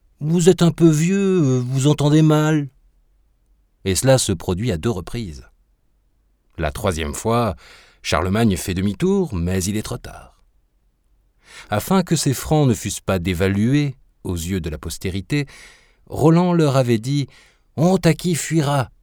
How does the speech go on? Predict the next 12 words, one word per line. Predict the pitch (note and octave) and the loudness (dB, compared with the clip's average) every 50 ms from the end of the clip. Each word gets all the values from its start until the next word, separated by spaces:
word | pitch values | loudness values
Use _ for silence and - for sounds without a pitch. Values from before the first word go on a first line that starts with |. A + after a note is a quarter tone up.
| _ _ _ _ - | _ _ _ _ -2
il | F#3+ F#3+ F#3 | 2 4 4
n'en | F3 E3+ | 4 4
manquera | E3+ E3+ E3 E3 - E3+ E3 | 4 2 2 0 0 0 0
pas | E3 - - F3 F#3 - - F3+ | 0 -2 -2 0 2 2 2 2
un | F3+ E3+ E3 D3 | 0 0 -2 -2
devant | A#2+ B2 A#2+ C3+ C3+ | -2 0 0 0 2
la | C#3 C#3 | 2 2
mort. » | C#3 C#3+ C3+ B2 A2 G2 F2+ - - - _ _ _ _ _ _ _ _ _ _ _ _ _ _ _ _ _ _ _ _ _ _ _ _ - | 2 2 0 0 -2 -4 -6 -10 -12 -18 _ _ _ _ _ _ _ _ _ _ _ _ _ _ _ _ _ _ _ _ _ _ _ _ -4
À | G#2 G#2 G2+ | -2 0 4
l'arrivée | G#2 G#2+ G2+ G#2 G#2 G2+ G#2 | 4 4 4 4 2 0 0
de | F#2+ F#2+ | 0 0
Charlemagne, | F2 - G#2 F2+ F2+ F2+ F2+ F#2+ G#2+ A2 G#2 F#2+ F2+ E2 | 0 0 0 2 2 0 0 0 0 2 2 0 0 -2